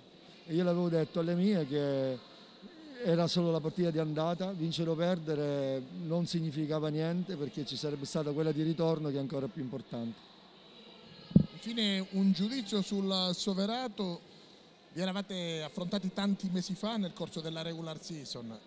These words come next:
Speaker 2: era una partita come se lo aspettava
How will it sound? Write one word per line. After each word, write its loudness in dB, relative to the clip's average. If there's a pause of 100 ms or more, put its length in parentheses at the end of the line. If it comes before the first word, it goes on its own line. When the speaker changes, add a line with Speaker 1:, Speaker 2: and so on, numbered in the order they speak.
(100)
Speaker 2:
era -2
una -2
partita -6
come 0
se -2
lo -2
aspettava -4